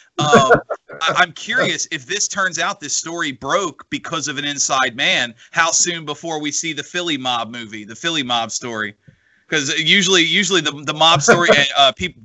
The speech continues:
Speaker 1: Whitey Bulger, the mob stories Hollywood loves going
Speaker 2: Daniel?
Speaker 1: at, all snitches.
Speaker 2: Daniel, the prosecutors are working on the script as we speak.
Speaker 1: <laughs>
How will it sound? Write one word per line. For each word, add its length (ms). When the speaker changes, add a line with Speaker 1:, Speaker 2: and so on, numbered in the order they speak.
Speaker 1:
Whitey 320
Bulger, 460
the 120
mob 260
stories 320
Hollywood 400
loves 240
going 260
Speaker 2:
Daniel? 100
Speaker 1:
at, 80
all 280
snitches. 540
Speaker 2:
Daniel, 680
the 80
prosecutors 960
are 80
working 400
on 120
the 100
script 440
as 220
we 120
speak. 420
Speaker 1:
<laughs> 40